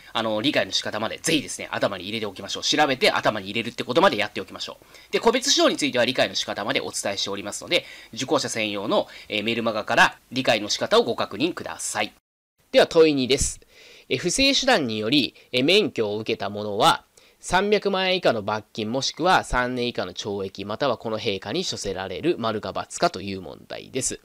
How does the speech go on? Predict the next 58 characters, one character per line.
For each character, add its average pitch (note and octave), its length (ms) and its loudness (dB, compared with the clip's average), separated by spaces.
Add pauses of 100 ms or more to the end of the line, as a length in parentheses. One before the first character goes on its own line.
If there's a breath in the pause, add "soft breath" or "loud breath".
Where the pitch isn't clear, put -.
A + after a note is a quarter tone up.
(840 soft breath)
え、 D#3+ 80 0
答 C4 240 4
え G3 60 6
は G#2+ 80 -4
丸 A#2+ 180 0
で C3 80 -2
す A#2 140 -2
ね。 G#2 140 -4 (160 soft breath)
不 - 100 -10
正 B3+ 180 4
手 C4+ 80 0
段 C4 160 6
に D3 60 4
よ A2+ 60 2
り G#2 60 -4
免 C3+ 220 0
許 F#2+ 160 -2
を F#2+ 40 -2
受 A2+ 160 -4
け - 40 -12
た E2+ 120 -10
者、 G#2 440 -2 (140)
無 C3+ 100 0
免 E3 240 2
許 C3 140 2
で A3 260 6 (100)
宅 A#2+ 220 -6
建 B2+ 160 0
業 F3+ 160 4
を A#2+ 60 2
営 G#2 40 -8 (260)
ん G#2 100 -8
だ E2 100 -8
者、 G#2+ 340 -2 (120)
名 A#2+ 260 0
義 B2 180 0
貸 A#2 240 0
し F3+ 120 -2
を F#3 100 -2
し - 140 -4
た B2 180 0
者、 G#2 440 -4
業 A#2+ 220 2
務 A2 180 -2
停 G#2+ 140 -4
止 G2+ 240 -4
処 G2+ 60 -6
分 G2 140 -6
に G2 120 -10
違 - 40 -12
反 A2 200 -4
し - 120 -8
た G#2 100 -4
者、 A2+ 300 -2 (100)
ま C#3 60 -2
あ、 - 40 -2
こ G3+ 120 0
の G#3+ 180 4